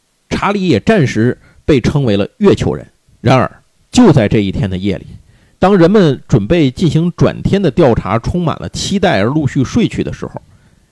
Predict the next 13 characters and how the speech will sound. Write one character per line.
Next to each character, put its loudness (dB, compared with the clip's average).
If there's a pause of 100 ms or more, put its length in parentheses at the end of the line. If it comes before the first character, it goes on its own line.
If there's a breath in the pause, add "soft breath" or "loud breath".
(140)
第 0
二 6
实 0
验 2
室 -8
突 2
然 0
起 -8
火。 -12 (440)
巧 2
合 0
的 2
是， -4